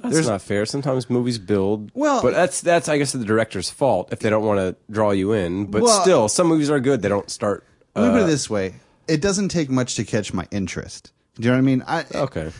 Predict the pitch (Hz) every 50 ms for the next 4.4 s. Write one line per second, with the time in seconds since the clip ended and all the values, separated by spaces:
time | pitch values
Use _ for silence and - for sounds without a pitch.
0 | - - - 156 170 160 131 - - _ 147 175 185 185 160 151 165 160 151 151
1 | 135 139 147 147 151 139 143 135 127 139 135 127 151 151 196 226 226 - 269 262
2 | 381 403 392 320 311 - - 151 110 117 110 107 113 - - 127 117 110 107 123
3 | 117 147 151 131 - - - 131 135 123 143 151 151 165 160 143 - - 127 107
4 | 92 98 110 117 139 156 165 156